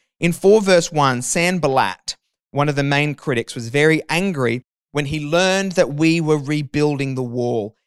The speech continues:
He flew into a rage and mocked the Jews, saying in front of his friends and the Sumerian army officers, "What does this bunch of poor, feeble Jews think they're doing?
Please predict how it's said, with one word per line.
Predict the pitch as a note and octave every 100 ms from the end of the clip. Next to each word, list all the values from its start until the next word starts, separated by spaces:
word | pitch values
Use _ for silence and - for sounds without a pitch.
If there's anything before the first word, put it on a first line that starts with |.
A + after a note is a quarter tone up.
| _
He | E3
flew | D#3+ - G3+ A3 A#3 G#3
into | F3 E3+ F3+ D#3
a |
rage | C#3 C#3+ C3+ A#2+ B2 -
and | C3+ C#3
mocked | C#3+ - - -
the |
Jews, | D3+ C3 A#2+ A2+ A2+ - _ _ -
saying | - F3+ G3+ E3
in | E3
front | - D#3+ D#3
of |
his | C#3+ C#3
friends | - B2 A#2 A2+
and | B2
the | A#2+
Sumerian | - B2+ C3+ C#3 B2+
army | A#2+ B2 B2
officers, | - A2 G#2 A#2+ B2+ - _
"What | G#3 D4
does | D#4+ C#4+
this | A#3+ A3
bunch | - D#3+ B2+ - - - _
of | D3+ C#3+ -
poor, | G#3 G#3 G#3+ A3+ A3+ _ _ -
feeble | A3 A3 A3 G#3+
Jews | D3 D#3 C3+ C3 E3 - - _ _ _ -
think | - G#3 D#3+ - - _
they're | C3 D3+
doing? | C#3 D3+ B2 G2